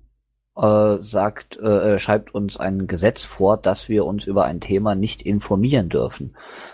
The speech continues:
Ähm, <clears throat> eine Schwangerschaftsabbruchberatung ist ja jetzt nicht so wie, äh, eine Beratung, wie breche ich am besten in eine Bank ein. Ähm, und selbst das darf man relativ legal machen.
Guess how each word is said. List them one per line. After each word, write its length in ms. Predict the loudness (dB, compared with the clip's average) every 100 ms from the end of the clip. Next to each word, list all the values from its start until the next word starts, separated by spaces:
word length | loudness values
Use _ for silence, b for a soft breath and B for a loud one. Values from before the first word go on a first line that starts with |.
| B
Ähm, 420 | 2 2 2 -2 -6 _ 0
<clears throat> 300 | 2 2 -2 -8 -20 _ _ _ -16 -12 -2
eine 460 | 2 4 4 2 -4 -20 -20 -20 -20 -18 -6
Schwangerschaftsabbruchberatung 1900 | 0 4 2 0 -6 -8 -4 -4 -2 -4 -4 -4 0 2 4 2 0 -6 -6 _ _ _ _ _ _ -16 -4
ist 160 | 0 4
ja 80 |
jetzt 220 | 4 2 -6
nicht 160 | -6
so 360 | 0 2 2 0
wie, 360 | 0 2 2
äh, 300 | 2 2 2
eine 140 | 0 0
Beratung, 600 | 0 2 0 0 -4 -2
wie 140 | -4
breche 300 | 0 -2 -2
ich 120 | -6
am 80 | -2
besten 300 | -2 -4 -4
in 40 | -2
eine 100 | 0
Bank 280 | 0 0
ein. 240 | -8 -10 -12 B B B B B 0
Ähm, 320 | 2 0 -4 B B B B 0
und 360 | 2 2 0
selbst 340 | 2 2 4 0
das 320 | 0 -8 _ _
darf 280 | -6 -6 -6
man 120 | -8
relativ 500 | -6 -4 -4 -6 -8
legal 340 | -6 -2 -2 0
machen. 340 | -2 -2